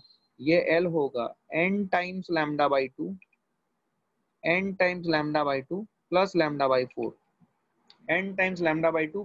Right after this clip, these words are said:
plus lambda by four। तो ये हो जाएगा two n plus one lambda by four। It will be two n plus one lambda upon four।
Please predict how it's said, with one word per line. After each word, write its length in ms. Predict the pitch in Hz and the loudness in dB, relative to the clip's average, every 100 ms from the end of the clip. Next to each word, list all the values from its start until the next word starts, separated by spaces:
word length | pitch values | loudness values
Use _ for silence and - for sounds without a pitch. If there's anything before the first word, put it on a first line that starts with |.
| 196 | -2
plus 220 | 190 196 180 | 0 2 0
lambda 260 | 156 151 151 | 0 0 2
by 80 | 175 220 - _ _ _ | 0 0 -10 _ _ _
four। 160 | 170 123 - _ _ _ - | 4 4 -4 _ _ _ 0
तो 60 | 185 202 _ 143 | 0 -2 _ 0
ये 120 | 180 | 2
हो 160 | 190 170 | 4 4
जाएगा 380 | 160 143 135 143 165 _ _ - | 4 2 0 -4 -6 _ _ 0
two 160 | 202 | 4
n 160 | 202 196 | 4 4
plus 220 | 190 185 | 0 2
one 180 | 185 175 | 0 0
lambda 280 | 160 139 127 120 | -2 0 0 0
by 80 | 117 | -2
four। 160 | 123 113 - _ _ - _ _ _ _ _ _ _ _ _ _ _ _ _ _ _ _ _ | -4 -6 -6 _ _ -20 _ _ _ _ _ _ _ _ _ _ _ _ _ _ _ _ _
It 120 | 156 160 | -2 2
will 140 | 170 170 | 4 4
be 100 | 196 208 _ _ - | 2 0 _ _ 0
two 140 | 180 | 4
n 160 | 185 196 | 4 2
plus 260 | 190 190 - | -2 -2 0
one 260 | 170 190 240 _ _ _ _ _ _ _ _ | 0 0 -6 _ _ _ _ _ _ _ _
lambda 440 | 147 147 156 170 190 - 151 | -2 -2 -2 -2 -2 -4 -8
upon 360 | 151 160 175 208 - _ - | 0 2 2 -2 -16 _ 0
four। 160 | 160 | 4